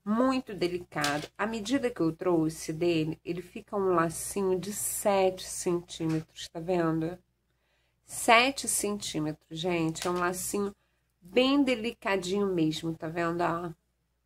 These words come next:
bem cuticute.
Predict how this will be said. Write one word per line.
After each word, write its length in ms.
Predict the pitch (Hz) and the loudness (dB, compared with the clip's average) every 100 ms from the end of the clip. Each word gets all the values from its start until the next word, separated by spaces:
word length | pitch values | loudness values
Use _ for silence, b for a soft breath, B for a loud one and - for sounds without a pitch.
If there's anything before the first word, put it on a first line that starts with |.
| _ | _
bem 400 | 175 233 233 269 - _ _ _ _ _ _ _ _ _ | -2 0 0 -2 -4 _ _ _ _ _ _ _ _ _
cuticute. 800 | - 247 - - 160 180 - - | -6 -4 -4 -8 -8 -8 -12 -18